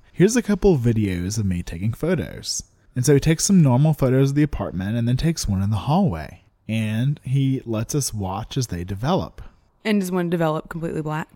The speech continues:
Speaker 1: Well,
Speaker 2: Okay.
Speaker 1: Then he posts a photo.
Speaker 2: Of what? Of the, of the black Polaroid.
Speaker 1: A totally black Polaroid.
Speaker 2: Okay.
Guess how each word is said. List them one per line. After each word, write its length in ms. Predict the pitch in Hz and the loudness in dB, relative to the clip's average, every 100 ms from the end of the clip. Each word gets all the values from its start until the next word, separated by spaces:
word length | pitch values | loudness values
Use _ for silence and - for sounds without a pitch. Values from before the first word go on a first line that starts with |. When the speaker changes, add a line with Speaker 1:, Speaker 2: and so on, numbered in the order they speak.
| _ | _
Speaker 1:
Well, 640 | 330 330 320 320 311 320 269 - - - - - - - | 2 4 6 4 4 2 -2 -8 -10 -10 -10 -10 -12 -16
Speaker 2:
Okay. 160 | - - - _ _ _ _ - | -6 -6 -6 _ _ _ _ -10
Speaker 1:
Then 460 | 110 131 139 104 | 0 4 4 2
he 120 | 104 110 | -2 0
posts 280 | 110 - 95 | 0 -2 -6
a 40 | |
photo. 840 | - - 135 131 131 87 67 78 - _ _ - | -10 -2 4 6 6 2 -6 -14 -18 _ _ -4
Speaker 2:
Of 160 | 180 | -2
what? 360 | 190 202 - - _ _ | 0 -2 -4 -14 _ _
Of 220 | 175 165 160 | -6 -6 -4
the, 280 | 165 160 160 | -2 -2 -2
of 100 | 185 | -2
the 80 | 175 | 0
black 260 | 175 170 - | 0 0 0
Polaroid. 560 | 160 - 131 - - - | 0 0 -4 -8 -12 -16
Speaker 1:
A 40 | - - | -10 -4
totally 480 | - 117 104 98 98 | 0 0 0 -4 -6
black 380 | 92 76 - | -6 -8 -8
Polaroid. 600 | - 80 76 57 - - 185 185 | -8 -8 -10 -14 -16 -16 -12 -10
Speaker 2:
Okay. 180 | 160 | -12